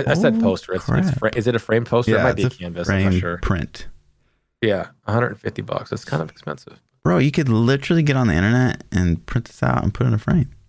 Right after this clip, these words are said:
Speaker 2: I mean, I don't want, like, take money away from Blizz, but I mean, like,
Speaker 1: <laughs> Yeah.
Speaker 2: this picture is literally everywhere on the internet. Like,
Speaker 1: That's a lot. Framing stuff is rather expensive. If,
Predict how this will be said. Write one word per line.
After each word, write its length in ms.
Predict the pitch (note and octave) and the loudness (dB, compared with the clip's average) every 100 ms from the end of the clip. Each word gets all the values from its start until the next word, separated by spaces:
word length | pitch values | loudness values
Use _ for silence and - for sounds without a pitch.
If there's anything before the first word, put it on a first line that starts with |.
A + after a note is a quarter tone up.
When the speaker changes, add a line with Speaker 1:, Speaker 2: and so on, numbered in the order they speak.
| _ _ _ _ _ _ | _ _ _ _ _ _
Speaker 2:
I 80 | G#2+ | -2
mean, 80 | A#2 | 2
I 80 | A2+ | 4
don't 80 | A#2 | 4
want, 260 | A#2 F#2+ | 2 2
like, 220 | - G2 F#2+ | 0 -2 0
take 200 | A#2+ G#2 | 0 2
money 180 | A2 A2 | 2 4
away 120 | A2 | 2
from 140 | G#2+ | 2
Blizz, 380 | F#2+ D#3+ D#3 - | 4 4 2 2
but 160 | B2+ A2+ | 2 2
I 80 | |
mean, 180 | G#2 G#2 | 2 2
like, 380 | - F2+ F#2+ D3 | 2 2 0 -2
Speaker 1:
<laughs> 40 | - | -2
Yeah. 100 | D3 - - | -2 -4 -2
Speaker 2:
this 220 | D3+ E3+ - B2 - | -2 -2 -4 -2 2
picture 340 | D#3+ - F3+ | 2 2 2
is 160 | D3+ B2+ | 2 2
literally 420 | C#3+ E3+ D3 A#2+ | 2 2 2 4
everywhere 440 | B2+ D3+ C3 A2+ | 4 4 4 4
on 100 | G2+ | 4
the 80 | G#2 | 2
internet. 460 | A#2+ D3 F#2 D2 - | 2 2 2 0 0
Like, 240 | E2+ D#2+ | 0 2
Speaker 1:
That's 180 | G3 G#3 | 2 2
a 40 | |
lot. 200 | D#3+ C#3+ | 2 0
Framing 380 | - D#3 F#3+ E4 | 0 0 2 0
stuff 340 | - G3 D#3+ D3+ | 0 2 2 2
is 140 | B2 | 0
rather 420 | A2+ A#2 C3+ C#3+ | 2 2 4 2
expensive. 720 | A#2 - A#2+ A#2+ G#2+ F2 E2 - | 0 -2 -4 -2 -2 -4 -6 -6
If, 260 | G#2+ - | -6 -6